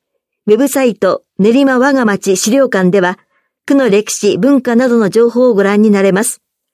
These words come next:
お問い合わせは情報公開担当係まで。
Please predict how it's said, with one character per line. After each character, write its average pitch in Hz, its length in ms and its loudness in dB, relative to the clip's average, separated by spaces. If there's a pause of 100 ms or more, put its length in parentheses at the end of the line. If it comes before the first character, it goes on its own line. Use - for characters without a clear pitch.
(380)
お 233 60 -2
問 269 160 0
い 247 40 2
合 247 40 0
わ 247 60 -2
せ 240 120 -2
は 220 320 -2
情 233 220 0
報 277 240 0
公 262 240 0
開 233 220 -2
担 247 220 0
当 262 200 0
係 226 360 0
ま 180 120 0
で。 - 160 -4